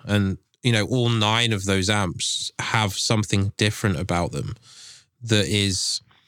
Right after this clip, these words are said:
dependent on situation. You know what I mean? So, and, you know, I have all those nine amps, but I didn't have all those nine amps in one go. Do you know what I mean?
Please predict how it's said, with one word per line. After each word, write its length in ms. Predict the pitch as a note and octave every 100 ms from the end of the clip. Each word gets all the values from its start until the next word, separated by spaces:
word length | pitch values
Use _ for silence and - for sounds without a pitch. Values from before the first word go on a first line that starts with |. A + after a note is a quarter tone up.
| _ _ _
dependent 420 | - A2+ C3+ B2 G2+
on 120 | G#2
situation. 920 | - A#2 - A2 A2 C3+ - F#2+ C#2 - _ _ _ -
You 80 | A2
know 60 |
what 60 | G#2+
I 20 |
mean? 200 | G#2 F#2
So, 180 | - F#2
and, 260 | F#2+ G2
you 80 | G#2+
know, 140 | G#2+ F#2+
I 100 | F#2+
have 220 | A#2 A2+
all 80 | G#2+
those 180 | F#2+
nine 160 | G#2 G2+
amps, 180 | G2+ G2+
but 120 | G2+
I 60 | G#2
didn't 240 | A2 G#2+
have 320 | - B2 A#2
all 120 | G#2 G2
those 220 | F#2+ G#2
nine 220 | G2 G2
amps 240 | F#2 - G#2
in 140 | F#2+
one 220 | F2+ F2+
go. 380 | F2+ A2 F#2+ E2
Do 120 | F#2+
you 60 | G#2
know 80 | G2
what 60 |
I 40 | G#2
mean? 280 | G2+ E2+